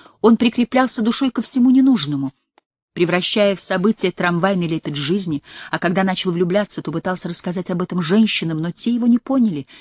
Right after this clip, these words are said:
и в отместку он говорил с ними на диком и выспренном птичьем языке исключительно о высоких материях. Шапиро звали Николай Давыдович. Откуда взялся Николай, неизвестно, но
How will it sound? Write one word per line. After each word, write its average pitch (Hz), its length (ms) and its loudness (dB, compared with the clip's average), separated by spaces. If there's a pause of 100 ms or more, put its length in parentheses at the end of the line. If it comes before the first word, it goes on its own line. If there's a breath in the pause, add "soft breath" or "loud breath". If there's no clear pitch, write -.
и 170 80 -2
в 170 60 2
отместку 220 420 2
он 190 100 0
говорил 202 300 2
с - 160 -6
ними 220 260 4 (200 soft breath)
на 202 140 4
диком 214 340 2
и 208 160 2
выспренном 170 640 0
птичьем - 560 -4
языке 196 420 -2
исключительно 202 840 -6 (280 soft breath)
о - 120 -2
высоких - 480 -10
материях. - 760 -12 (720)
Шапиро 285 640 -2
звали 220 520 0 (600)
Николай 220 380 4
Давыдович. 165 720 -2 (840)
Откуда 170 380 -2
взялся 156 460 -2
Николай, 143 400 -4
неизвестно, 147 640 -2
но 143 220 -4